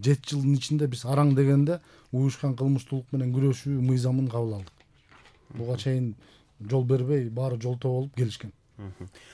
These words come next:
Speaker 2: Рафик мырза, анан, э, дагы эле менде бир факты жок, бирок интернетке жазган окурманыбыздын пикирин, э, айтып кетишти, туура көрдүм. Э, Ысык Көлдөгү пансионаттарга, э, Камчы Көлбаевдин атынан деп адамдар барып, кадимкидей салык жыйнап, ушунча акча берип турасыңар деп,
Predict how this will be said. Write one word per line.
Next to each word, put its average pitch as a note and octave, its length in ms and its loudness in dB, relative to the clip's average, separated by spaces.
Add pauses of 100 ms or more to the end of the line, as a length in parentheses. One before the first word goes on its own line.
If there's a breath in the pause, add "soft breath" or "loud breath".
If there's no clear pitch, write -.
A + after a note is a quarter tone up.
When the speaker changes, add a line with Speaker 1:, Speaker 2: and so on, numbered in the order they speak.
(140 loud breath)
Speaker 2:
Рафик A#2 220 -8
мырза, C#3 320 -2
анан, D3+ 380 -2
э, A#2 160 -2
дагы C#3 160 0
эле C3+ 260 2
менде A2+ 240 -4
бир A#2 140 -6
факты C#3+ 320 -8
жок, F3+ 140 -6
бирок A#2+ 160 -4
интернетке A#2+ 340 -4
жазган A2+ 200 -4
окурманыбыздын A2+ 520 -4
пикирин, G2+ 480 -10 (120)
э, G#2 240 -10
айтып A2 160 -16
кетишти, A2+ 260 -12
туура A#2 200 -10
көрдүм. D#3 260 -8 (480 loud breath)
Э, G2+ 220 -8
Ысык - 240 -6
Көлдөгү D#3 460 -4
пансионаттарга, C3+ 800 -4 (340)
э, G2+ 240 -10
Камчы B2+ 240 -6
Көлбаевдин C3 420 -4
атынан G#2+ 260 -10
деп C#3 140 -10 (180)
адамдар G2+ 320 -10
барып, G2+ 280 -8 (400)
кадимкидей G#2 300 -10
салык - 260 -8
жыйнап, A2 400 -10
ушунча G#2 240 -12
акча - 180 -12
берип G#2 260 -8
турасыңар G#2 360 -8
деп, F2+ 140 -12